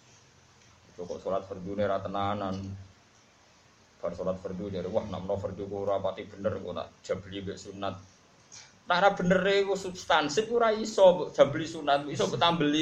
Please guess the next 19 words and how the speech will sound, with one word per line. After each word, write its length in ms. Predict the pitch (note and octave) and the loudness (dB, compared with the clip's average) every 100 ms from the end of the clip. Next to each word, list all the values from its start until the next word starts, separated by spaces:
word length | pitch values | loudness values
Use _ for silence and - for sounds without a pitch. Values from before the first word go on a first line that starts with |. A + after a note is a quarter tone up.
| F#3+ | 4
ora 240 | A#3 D#3+ | 4 2
nak 160 | A2 B2 | 2 2
ra 120 | C#3+ | 2
bener 240 | - C3 B2 C3+ | 2 2 2 2
iku 80 | D#3 F3 | 2 2
ora 80 | C3 | 0
substansif. 720 | C3+ - B2+ B2 - G3+ - | -2 -2 0 2 2 0 4
<laughs> 0 | |
Nek 240 | A#3 F#3+ | 4 4
substansif 640 | - G3 - F3+ D3+ F#3 - - - | 2 -2 2 2 2 -6 -8 -16 -8
cara 240 | - D#3+ E3 | 2 4 4
mobil 480 | D#3+ D3+ - D#3+ | 2 0 4 4
iku 320 | D#3+ F3+ F#3+ F#3 - _ _ - | 6 2 0 -6 -16 _ _ -4
bane 320 | - B2 C#3+ D3 | 4 6 6 6
sing 160 | D#3 | 6
coplok 480 | E3+ C#3+ - E3+ C3+ | 6 6 6 4 6
kok 160 | C3+ B2 | 8 10
dandani 320 | A#2+ A#2 G#2+ | 8 4 2
piye 320 | A#2+ B2 | 0 -2